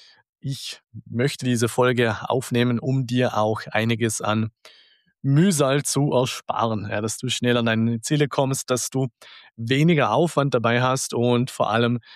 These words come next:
dass es dich nicht so viele Nerven ge-, kostet, wie mich das teilweise gekostet hat. Und drum würde ich sagen,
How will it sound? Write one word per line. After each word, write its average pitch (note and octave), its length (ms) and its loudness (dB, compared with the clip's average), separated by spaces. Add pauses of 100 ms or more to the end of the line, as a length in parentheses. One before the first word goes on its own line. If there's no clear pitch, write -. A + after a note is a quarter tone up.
(140)
dass A2+ 200 0
es A2+ 120 -2
dich A#2 380 -2
nicht B2+ 240 -2
so C3 320 0
viele B2 380 -2
Nerven A#2+ 400 0
ge-, A#2 140 -4 (300)
kostet, C#3 440 -2
wie A#2+ 280 2 (540)
mich C3 420 0
das C3+ 280 0
teilweise C3 480 -2
gekostet B2+ 500 -2
hat. F3 160 -2
Und C#3+ 400 0 (1040)
drum C#3 380 2 (400)
würde C3 140 0
ich C#3+ 80 0
sagen, C3 420 0